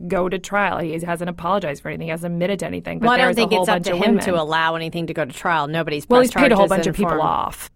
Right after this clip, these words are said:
Speaker 2: Right. Well,
Speaker 1: He settled a whole bunch.
Speaker 2: and if
Speaker 1: Yeah, yeah, yeah.
Speaker 2: women made the option to settle,
Speaker 1: For sure.
Speaker 2: I mean, they could have
Speaker 1: Yeah.
Speaker 2: pursued it and
Speaker 1: Yeah.
Speaker 2: went down a different path.
Speaker 1: But, and yes, I mean, a lo-, a lot of the, um,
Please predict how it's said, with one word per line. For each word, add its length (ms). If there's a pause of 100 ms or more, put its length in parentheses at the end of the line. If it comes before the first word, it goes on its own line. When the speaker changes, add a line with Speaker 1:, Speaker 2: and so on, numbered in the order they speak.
(480)
Speaker 2:
Right. 160
Well, 160
Speaker 1:
He 80
settled 420
a 60
whole 140
bunch. 240
Speaker 2:
and 120
if 140
Speaker 1:
Yeah, 120
yeah, 100
yeah. 40
Speaker 2:
women 360
made 400
the 140
option 440
to 60
settle, 360
Speaker 1:
For 60
sure. 120
Speaker 2:
I 20
mean, 100
they 140
could 140
have 140
Speaker 1:
Yeah. 120
Speaker 2:
pursued 420
it 240
and 260
Speaker 1:
Yeah. 220
Speaker 2:
went 200
down 200
a 40
different 300
path. 280
Speaker 1:
But, 340
and 320
yes, 340
I 120
mean, 160
a 80
lo-, 200
a 80
lot 280
of 180
the, 580 (280)
um, 480